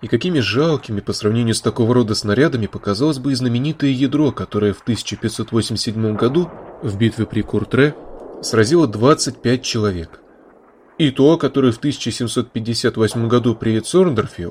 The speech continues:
убило сорок пехотинцев. И, наконец, австрийская пушка, поражавшая в битве при Кессельдорфе каждым своим выстрелом семьдесят человек. Что значили теперь наполеоновские пушки, убийственный огонь которых решил судьбу сражений при Йене и Аустерлице?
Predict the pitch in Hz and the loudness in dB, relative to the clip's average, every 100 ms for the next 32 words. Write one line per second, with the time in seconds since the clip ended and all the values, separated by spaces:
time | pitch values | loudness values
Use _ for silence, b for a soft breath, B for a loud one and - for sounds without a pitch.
0 | - 131 170 156 139 - 160 139 - - | -6 -2 2 2 2 0 0 0 -4 -2
1 | 147 135 92 - - - - - - - | -2 -2 -6 -8 -14 -20 -20 -20 -20 -20
2 | - - - - - - 165 165 139 131 | -20 -20 -20 -20 -20 -4 2 4 6 4
3 | 139 - - 107 - 131 165 - 147 - | 2 0 0 0 0 -2 0 0 0 0
4 | 175 - - 101 107 120 - 120 107 127 | -4 -4 -4 2 4 2 0 -2 -2 -2
5 | 117 110 - 107 104 - 180 - 104 107 | -2 -2 0 -2 -2 0 0 0 -2 0
6 | 104 - 95 120 117 101 101 - 104 104 | -2 -6 -4 2 4 2 -4 -2 -2 0
7 | 147 - 143 135 - 131 107 90 98 - | -2 0 -2 -2 -2 0 0 -4 -10 -12
8 | 87 82 85 - _ _ _ - - - | -12 -12 -14 -20 _ _ _ -14 -6 4
9 | 220 233 139 123 143 143 - 110 104 - | 8 8 8 6 6 6 2 -4 -4 0
10 | 117 104 104 120 147 160 147 - 131 123 | 0 2 2 6 8 8 4 -2 -4 0
11 | 139 143 - - 87 82 - - 117 139 | 4 4 2 -2 -6 -6 -12 -2 4 6
12 | 131 135 123 123 127 123 113 143 131 127 | 4 2 4 6 6 6 4 4 4 2
13 | - 131 135 123 131 113 113 127 113 117 | 0 0 2 2 0 2 4 4 4 2
14 | 104 139 143 135 123 139 139 123 131 - | 4 6 6 4 0 -2 2 2 2 0
15 | 107 87 87 - - | -4 -4 -6 -6 -8